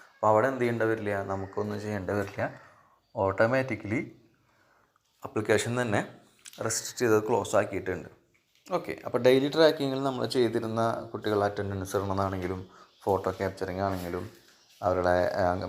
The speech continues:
മോർണിംഗ് സ്നാക്സ് ആണെങ്കിലും, ഉം, ടി എച്ച് ആർ or എച്ച് എസ് സി എം, നമ്മൾ എച്ച് എസ് സി എം ഒക്കെ എന്നും ഇടുമല്ലോ, അത് ചെയ്യാൻ പറ്റില്ല. പിന്നെ അതുപോലെ ഡ-, അംഗനവാടി നമ്മൾ ആക്ടിവിറ്റീസ്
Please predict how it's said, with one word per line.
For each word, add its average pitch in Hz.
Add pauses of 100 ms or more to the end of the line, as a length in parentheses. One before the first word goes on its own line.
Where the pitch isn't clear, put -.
മോർണിംഗ് 95
സ്നാക്സ് 90
ആണെങ്കിലും, 90 (380)
ഉം, 92 (220)
ടി 98 (100)
എച്ച് 92
ആർ 92
or 95 (100)
എച്ച് 98
എസ് 90
സി 95
എം, 85 (140)
നമ്മൾ 92
എച്ച് 98
എസ് 95
സി 104
എം 98
ഒക്കെ 104
എന്നും 104
ഇടുമല്ലോ, 87 (500)
അത് 92
ചെയ്യാൻ 95
പറ്റില്ല. 90 (480)
പിന്നെ 95
അതുപോലെ 90 (1600)
ഡ-, 90 (180)
അംഗനവാടി 87 (280)
നമ്മൾ 92 (440)
ആക്ടിവിറ്റീസ് 98